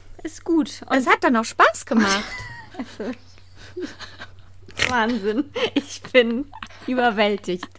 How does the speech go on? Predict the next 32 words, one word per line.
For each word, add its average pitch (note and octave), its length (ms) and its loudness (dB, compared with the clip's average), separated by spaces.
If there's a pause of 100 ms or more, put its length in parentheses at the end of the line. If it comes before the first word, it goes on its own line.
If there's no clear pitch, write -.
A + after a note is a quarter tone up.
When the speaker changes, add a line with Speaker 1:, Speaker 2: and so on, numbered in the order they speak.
(380)
Speaker 1:
<laughs> G4+ 1500 4 (1160)
Und F4 280 6
vielleicht D#4 340 0
tut F4 260 2
dir D#4 120 2
das D4 160 0
ja C4+ 100 2
nachhaltig B3+ 720 0
gut A#3+ 320 4
Speaker 2:
Hm. - 60 -4
Speaker 1:
und B3+ 220 -2
dann C4 360 2 (160)
machst C4+ 320 -2
du's D4 120 -10
von - 180 -2
alleine, A3+ 720 0 (200)
weil A#3 180 -4
du A3 180 -4
weißt, A#3+ 340 -2
dass A#3 160 0
es A3+ 100 -4
Speaker 2:
Mhm. A#3+ 140 4
Speaker 1:
dir C4+ 120 6
dann G#3 220 2
gut A3 260 -4
tut. F#3+ 300 -6 (280)
So A#3 260 -4
wie A3+ 300 0 (100)
beim G#3+ 180 0
Sport G3+ 460 -2
zum F3+ 180 -4
Beispiel. F3+ 640 -6